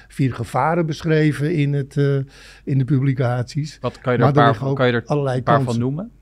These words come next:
Speaker 2: Van die uitdagingen die er op ons afkomen, waar we ons op moeten voorbereiden?
Speaker 1: Ja, eh, eh, het ene, eh, wat ik, wat ik altijd zeg van, ja, goed, eh, uitfaseren wordt net zo belangrijk als implementeren.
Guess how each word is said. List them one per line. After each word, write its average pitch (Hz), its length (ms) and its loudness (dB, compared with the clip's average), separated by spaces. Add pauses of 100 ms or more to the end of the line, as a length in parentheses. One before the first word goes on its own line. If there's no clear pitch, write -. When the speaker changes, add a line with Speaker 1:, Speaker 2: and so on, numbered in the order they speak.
(220)
Speaker 2:
Van 127 100 0
die 123 120 -4
uitdagingen 127 580 -4
die 120 120 -8
er 123 100 -8
op 120 140 -14
ons 120 160 -14
afkomen, 117 380 -4
waar 117 160 4
we 113 60 -6
ons 123 140 -6
op 120 140 -12
moeten 123 280 -8
voorbereiden? 139 640 -2
Speaker 1:
Ja, 139 460 4
eh, 135 260 -2
eh, 127 600 -4 (120)
het - 480 -20
ene, 175 280 8
eh, 170 180 2
wat 151 160 4
ik, 151 60 -2
wat 147 120 2
ik 156 80 -2
altijd 156 220 4
zeg 147 180 0
van, 156 100 0
ja, 151 180 2
goed, 147 340 0
eh, 131 220 -2
uitfaseren 151 760 4
wordt 135 180 -2
net 170 160 2
zo 151 120 -2
belangrijk 127 560 2
als 135 160 -2
implementeren. 165 840 -2